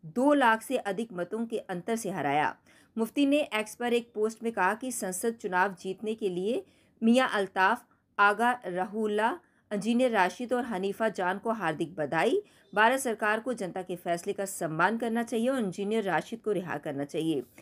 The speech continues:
पीडीपी प्रमुख की बेटी इल्तिजा मुफ्ती ने भी राशिद की रिहाई की मांग की, जो वर्तमान में तिहाड़ जेल में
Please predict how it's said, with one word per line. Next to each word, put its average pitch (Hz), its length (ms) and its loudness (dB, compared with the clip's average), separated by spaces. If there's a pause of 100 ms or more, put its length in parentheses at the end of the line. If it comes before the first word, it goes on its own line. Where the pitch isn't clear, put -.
(300)
पीडीपी 269 280 2
प्रमुख 254 380 0
की 254 120 -8
बेटी 208 320 2
इल्तिजा 220 520 -2
मुफ्ती 226 340 -4
ने 214 160 0
भी 240 140 -2
राशिद 208 340 0
की 196 120 -2
रिहाई 175 280 -2
की 180 140 -6
मांग 165 320 -4
की, 247 200 -6
जो 226 160 0
वर्तमान 175 480 -2
में 208 140 -2
तिहाड़ 190 380 0
जेल 170 220 -4
में 151 180 -6